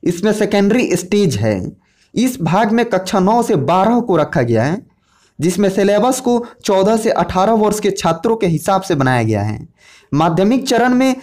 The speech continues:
सरकार ने स्पष्ट कर दिया है कि अब सिलेबस और सब्जेक्ट के सीमा को समाप्त कर दिया जाएगा। सेकेंडरी में पढ़ाए जाने वाले सब्जेक्ट को बढ़ा दिया गया है, जिससे छात्रों को अपने मन मुताबिक विषयों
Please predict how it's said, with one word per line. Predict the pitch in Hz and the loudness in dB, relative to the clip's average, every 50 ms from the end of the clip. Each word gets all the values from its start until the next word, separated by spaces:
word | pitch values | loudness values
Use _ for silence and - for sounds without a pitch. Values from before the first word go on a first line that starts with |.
| - - - | -12 -20 -18
सरकार | - - 208 190 190 190 202 214 240 247 | -6 -2 -2 0 0 2 0 2 2 2
ने | 240 - - - | 0 0 -2 -2
स्पष्ट | 175 - - 262 262 262 - - | -4 -4 -2 -2 -2 -2 -2 -2
कर | - 208 185 | -2 0 0
दिया | 165 170 165 151 143 147 | 2 2 2 2 2 2
है | 170 214 254 339 - - _ _ _ _ - | 2 2 2 0 -2 -6 _ _ _ _ -4
कि | 185 | -2
अब | - - 175 175 | 0 0 -2 -2
सिलेबस | - - 196 180 190 196 208 247 247 - | -2 -2 0 2 2 2 2 0 0 0
और | - - 175 | 0 -2 -2
सब्जेक्ट | 170 - 175 139 135 - 226 220 - - | 0 -2 -2 -2 -2 -4 -4 -6 -4 -2
के | 214 196 185 | -2 -2 0
सीमा | - - 185 175 185 202 | 0 -2 0 0 2 0
को | 196 190 170 | 0 0 -2
समाप्त | 160 - 165 175 196 208 208 - - | -2 0 0 0 0 0 0 -2 -2
कर | 160 143 | -2 0
दिया | 131 135 127 123 | 2 2 2 2
जाएगा। | 117 113 107 101 101 98 101 98 - - _ _ _ _ _ _ _ _ | 2 2 0 0 0 -2 -4 -8 -10 -12 _ _ _ _ _ _ _ _
सेकेंडरी | - - 220 208 220 220 214 214 214 285 277 | -4 -2 -2 0 2 2 2 2 2 2 2
में | 269 269 240 254 | 2 2 0 0
पढ़ाए | 240 196 170 185 214 247 262 | 0 0 2 2 2 2 2
जाने | 226 247 233 240 | 2 2 2 2
वाले | 240 233 226 220 | 2 2 2 2
सब्जेक्ट | 214 220 202 160 143 - - - - - | 2 0 0 0 0 0 -2 -4 -4 -6
को | - - 196 143 131 143 135 - - - _ _ _ - | -4 0 0 2 2 0 -2 -6 -14 -20 _ _ _ -2
बढ़ा | 131 151 - 165 196 226 | -2 0 2 2 2 2
दिया | 214 220 226 240 226 | 2 2 0 0 2
गया | 202 226 226 220 | 2 2 2 2
है, | 226 233 247 240 - - - - | 2 2 0 -2 -6 -10 -4 -2
जिससे | 165 180 175 208 196 | -2 0 0 -2 -2
छात्रों | 202 - - 180 180 180 - 247 254 254 | -2 0 0 0 0 0 0 0 0 0
को | 254 233 | 0 0
अपने | - - 175 196 214 208 175 | 0 0 0 0 0 2 2
मन | 151 190 214 | 2 2 2
मुताबिक | 208 196 196 196 196 180 170 175 208 196 - | 2 2 0 0 0 0 2 0 0 0 0
विषयों | 202 277 170 - - - 240 233 202 143 | -2 -2 -2 -2 -2 -2 0 2 2 0